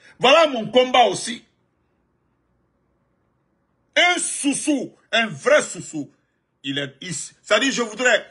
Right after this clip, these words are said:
Je suis un enfant, hein, je suis très, il y a des grands frères. <coughs> Mais aujourd'hui, par la grâce de Dieu, je suis le porte-parole de trois grands frères de la Basse-Côte qui est, ils sont en Europe.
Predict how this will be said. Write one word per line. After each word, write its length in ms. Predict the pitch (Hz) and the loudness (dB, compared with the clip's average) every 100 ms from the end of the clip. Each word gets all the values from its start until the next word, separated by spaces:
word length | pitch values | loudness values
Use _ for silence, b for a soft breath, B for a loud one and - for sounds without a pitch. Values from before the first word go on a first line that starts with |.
| _ | _
Je 140 | 139 202 | -4 -2
suis 180 | - | 2
un 140 | 247 226 | 0 0
enfant, 260 | 196 214 | -2 0
hein, 180 | 190 180 - _ | 0 0 -8 _
je 60 | - | -16
suis 180 | 135 139 | -14 -10
très, 240 | 190 208 175 - _ b | 0 0 0 -4 _ b
il 20 | - | -6
y 20 | |
a 100 | 139 | -2
des 160 | 139 | -2
grands 260 | - 160 185 | -4 -4 -4
frères. 380 | - 165 160 - _ _ _ _ _ _ _ _ _ _ _ _ _ _ _ _ _ _ _ _ - | -4 -4 -4 -8 _ _ _ _ _ _ _ _ _ _ _ _ _ _ _ _ _ _ _ _ -6
<coughs> 320 | 277 - 277 | -4 -2 -4
Mais 80 | 196 | 0
aujourd'hui, 640 | 202 208 220 220 262 302 - _ _ _ _ _ _ _ _ _ _ _ _ _ | 2 4 2 0 2 0 0 _ _ _ _ _ _ _ _ _ _ _ _ _
par 100 | 160 | -2
la 160 | 165 160 | 2 2
grâce 320 | 139 196 143 | 2 0 0
de 100 | 165 | -2
Dieu, 220 | 156 190 | 0 0
je 100 | 147 | 0
suis 200 | 139 185 | -4 -4
le 160 | 160 135 | -6 -6
porte-parole 640 | 156 151 143 160 156 147 | -6 -8 -8 -4 -4 -4
de 100 | 120 | -8
trois 460 | 113 - 208 214 190 | -12 -8 -2 0 0
grands 300 | 127 139 135 | 0 -2 -4
frères 300 | - 127 101 _ _ _ _ _ _ _ _ | -4 -8 -8 _ _ _ _ _ _ _ _
de 120 | 95 | -2
la 160 | 113 107 | 0 0
Basse-Côte 720 | 107 165 - - 156 - - | 2 2 2 -6 -6 -8 -10
qui 120 | 185 | -4
est, 180 | 175 - | -4 -6
ils 100 | 139 | -10
sont 220 | - - - | -2 -2 0
en 80 | 113 | -4
Europe. 400 | 110 101 - | -2 -6 -8